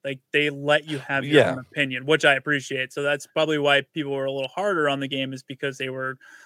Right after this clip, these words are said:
Speaker 1: uh, judging it fairly. You know, nobody's
Speaker 2: Yeah.
Speaker 1: paying them to say anything. They don't do that.
Speaker 2: Yeah, no, no, and I know, and I, and I am glad that we got, like,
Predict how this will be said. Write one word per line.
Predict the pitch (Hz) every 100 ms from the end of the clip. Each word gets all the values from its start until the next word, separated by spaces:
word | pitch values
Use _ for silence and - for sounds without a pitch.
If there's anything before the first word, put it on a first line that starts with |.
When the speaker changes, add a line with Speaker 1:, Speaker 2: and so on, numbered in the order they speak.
| - 135
Speaker 1:
uh, | 123 127
judging | 131 143 139 135
it | -
fairly. | 127 123 123 120 113 _ _ -
You |
know, | 123
nobody's | 127 135
Speaker 2:
Yeah. | 147 143 123
Speaker 1:
paying | 127
them | 127 127
to |
say | 127 127 120
anything. | 120 117 - 120
They | 131
don't | 131 135
do | 127 127
that. | 120 120 - _ _ _ _ _
Speaker 2:
Yeah, | 147 156 139
no, | 147 127 131
no, | 160 139
and | 131 139
I | 139
know, | 139 127
and | 120 131
I, | 135
and | 135 135
I | 131
am | 135 127
glad | 127 127 113
that | 98
we | 113
got, | 110 98 76
like, | 95